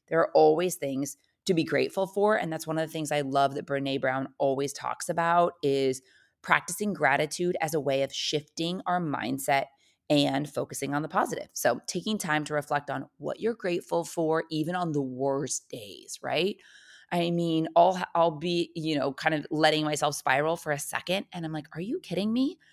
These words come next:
I didn't wake up, nobody in my family woke up with a diagnosis of cancer today. It's a great fucking day. Get your ass out there and, like, get moving."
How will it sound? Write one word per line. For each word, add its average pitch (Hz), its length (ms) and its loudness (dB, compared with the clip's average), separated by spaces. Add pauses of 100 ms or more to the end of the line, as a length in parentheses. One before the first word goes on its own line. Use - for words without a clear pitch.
(320)
I 220 120 6
didn't 240 180 2
wake 208 260 4
up, 202 300 4
nobody 214 380 4
in 220 40 2
my 208 120 0
family 196 320 -2
woke 165 260 4
up 180 140 4
with 165 100 0
a - 60 2
diagnosis 156 580 0
of 139 160 -6
cancer 160 380 -6
today. - 340 -8
It's - 140 -10
a 226 40 -2
great 233 240 -2
fucking 185 380 -2
day. 175 200 -2
Get 160 140 0
your 180 140 0
ass 160 240 -4
out 190 240 4
there 143 220 2
and, 147 140 0
like, 143 240 -2 (140)
get 165 220 2
moving." 202 380 -2